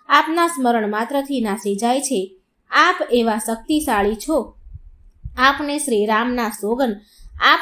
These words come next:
મારા શત્રુઓને મારી અને રામ નામની મર્યાદા જાળવી રાખો. આપ જનક સુતા સીતા અને હરિના ભક્ત કહેવડાવ છો. આપને તેમના સોગન, હવે તમે વિલંબ ન કરો, જલ્દી આવો અને મારો ઉદ્ધાર તેમજ શત્રુઓનો સંહાર કરો.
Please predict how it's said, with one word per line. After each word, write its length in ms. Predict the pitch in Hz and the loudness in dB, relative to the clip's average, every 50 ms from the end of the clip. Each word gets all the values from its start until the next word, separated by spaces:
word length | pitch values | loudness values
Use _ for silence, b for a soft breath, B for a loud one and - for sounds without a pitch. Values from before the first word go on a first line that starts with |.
| 349 | 0
મારા 260 | 277 254 233 220 208 214 | 0 2 2 2 2 0
શત્રુઓને 580 | - 240 233 240 - 294 285 262 247 233 208 | -2 -2 -4 -2 0 2 4 4 4 2 0
મારી 400 | 208 220 214 220 262 320 277 208 | 0 0 0 0 2 0 0 -2
અને 320 | - - 220 220 214 220 220 | -4 -6 -4 -2 -2 0 2
રામ 280 | 220 220 240 285 285 262 | 2 2 2 2 0 0
નામની 420 | 240 226 220 226 233 226 214 208 | 0 0 0 0 0 -2 -2 -2
મર્યાદા 440 | 208 214 220 226 220 220 220 233 214 | -2 -2 0 2 2 2 2 2 0
જાળવી 400 | 202 202 233 226 196 214 247 302 | 0 -2 -2 -4 -2 0 0 2
રાખો. 440 | 311 294 277 277 269 226 202 202 202 B B B B B | 4 2 2 2 0 -2 -4 -4 -6 B B B B B
આપ 280 | 277 294 339 370 370 370 | 2 4 4 4 2 0
જનક 400 | 247 269 247 247 269 269 262 285 | 0 0 0 0 0 0 0 0
સુતા 500 | 302 294 - 254 233 247 262 247 247 262 | -2 0 -2 -4 0 2 4 4 4 2
સીતા 420 | 269 262 233 220 - 262 254 262 | 0 -4 -4 -2 0 2 2 2
અને 300 | - - - 233 226 226 | 0 0 -2 -2 0 0
હરિના 460 | 233 220 233 240 269 277 277 277 254 | 0 0 0 0 0 0 0 0 0
ભક્ત 300 | 226 202 208 208 208 - | 0 0 -2 -2 -2 -4
કહેવડાવ 520 | 202 196 202 226 226 220 214 240 277 294 311 | -6 -4 -2 -2 0 0 2 2 2 2 2
છો. 360 | 311 - 269 208 202 202 B B B B B B | 0 0 0 -2 -2 -4 B B B B B B
આપને 440 | - 302 330 330 339 330 339 339 330 | 2 2 2 2 2 0 0 0 0
તેમના 460 | 311 311 277 269 277 277 285 277 269 | 2 4 2 2 2 2 0 0 0
સોગન, 500 | - - - 247 262 262 311 247 202 202 - _ _ _ - | 0 0 0 0 2 2 2 0 0 -4 -10 _ _ _ 2
હવે 240 | 254 285 320 349 339 | 4 4 4 4 2
તમે 300 | - 302 285 294 294 269 | 0 0 0 0 0 0
વિલંબ 360 | 233 233 226 226 208 214 214 | 2 2 2 2 0 0 0
ન 180 | 208 226 254 294 | 0 2 0 2
કરો, 400 | 285 330 320 320 262 208 208 208 | 4 4 4 4 2 0 -4 -6
જલ્દી 400 | - 226 214 208 214 220 220 202 | -4 -2 -2 0 0 -2 -4 -2
આવો 360 | - - 262 311 330 339 330 | 2 4 4 4 4 2 0
અને 340 | - - 233 233 220 214 214 | -2 -2 -2 -2 -2 -2 -2
મારો 280 | 214 202 202 214 220 | -2 -2 -2 -2 -2
ઉદ્ધાર 540 | - - 208 202 202 233 240 240 220 214 214 | -2 -4 -6 -6 -4 -2 0 0 0 0 -2
તેમજ 320 | 214 214 208 208 208 208 | -4 -4 -4 -4 -4 -4
શત્રુઓનો 600 | 208 269 277 269 311 302 294 285 285 277 277 277 | -4 -4 -4 -2 0 0 2 2 2 0 0 -2
સંહાર 520 | 285 277 233 220 214 214 208 208 196 214 202 | -4 -4 -6 -6 -4 -4 -4 -2 -2 -2 -2
કરો. 400 | 208 226 262 311 285 202 - | 0 2 2 2 2 0 -2